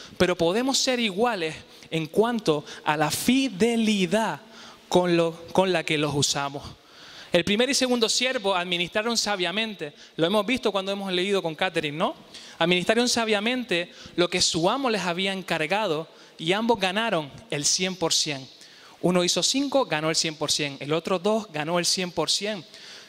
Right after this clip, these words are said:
Y los dos, aunque tuvi-, uno tenía cinco y el otro tenía dos, ganaron el mismo premio.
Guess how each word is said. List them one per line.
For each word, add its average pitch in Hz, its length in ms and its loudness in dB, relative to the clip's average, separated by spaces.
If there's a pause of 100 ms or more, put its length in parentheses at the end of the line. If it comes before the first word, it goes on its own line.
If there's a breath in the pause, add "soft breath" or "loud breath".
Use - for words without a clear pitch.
Y 185 120 4
los 185 200 4
dos, 233 460 2 (300)
aunque 147 240 0
tuvi-, 156 220 2
uno 220 180 4
tenía 220 420 0
cinco 226 420 0
y 151 60 2
el 165 80 2
otro 220 180 0
tenía 220 360 2
dos, 175 260 0 (420 loud breath)
ganaron 180 680 0
el 156 100 0
mismo 147 360 -2
premio. 143 380 -2